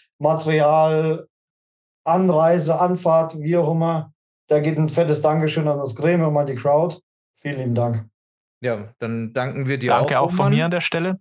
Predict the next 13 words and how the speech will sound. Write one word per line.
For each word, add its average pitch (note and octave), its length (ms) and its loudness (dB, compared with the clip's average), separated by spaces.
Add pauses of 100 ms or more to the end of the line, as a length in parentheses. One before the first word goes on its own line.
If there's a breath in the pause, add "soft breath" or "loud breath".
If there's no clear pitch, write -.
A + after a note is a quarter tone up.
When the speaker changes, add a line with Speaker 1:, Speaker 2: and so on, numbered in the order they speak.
(140)
Speaker 2:
Ja, B2+ 280 -4
danken C#3+ 320 -6
wir D3 160 -2
auch C3+ 160 -4
natürlich C#3+ 480 -6
all C3 220 -2
denen, B2+ 360 -6
die A#2+ 140 -6
du A2+ 140 -4
auch B2+ 180 -4
angesprochen C#3+ 640 -8
hast. D3+ 260 -8 (300 soft breath)
Ja, D3 140 0